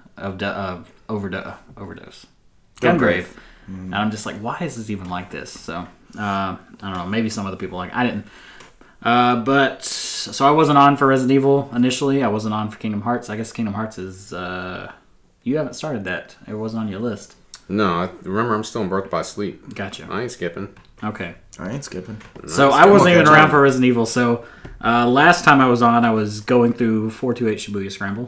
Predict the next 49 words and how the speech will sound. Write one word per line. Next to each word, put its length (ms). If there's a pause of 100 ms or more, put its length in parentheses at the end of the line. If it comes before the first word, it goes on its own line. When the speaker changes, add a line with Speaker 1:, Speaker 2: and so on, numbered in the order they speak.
(100)
Speaker 2:
Mm-hmm. 220
Speaker 1:
I 40
wrapped 200
that 160
up. 260
Speaker 2:
You 60
finished 320
Speaker 1:
I, 40
Speaker 2:
it? 180
Speaker 1:
I, 320
I, 20 (180)
that 240
week, 220
I 60
was 100
like, 140
"I 40
have 180
to 100
wrap 260
up 160
that 180
game, 400 (140)
and 100
I 40
have 200
to 80
wrap 240
Speaker 3:
Mm. 80
Speaker 1:
up, 300 (1040)
uh, 680
Legacy 280
of 60
the 60
First 220
Blade 180
Episode 300
Two." 220 (120)
So 220
I 120
wrapped 260
those 180
up 200
within 180
that 160
one 160
week. 240 (180)
Speaker 2:
What 180
Speaker 1:
Shibuya 120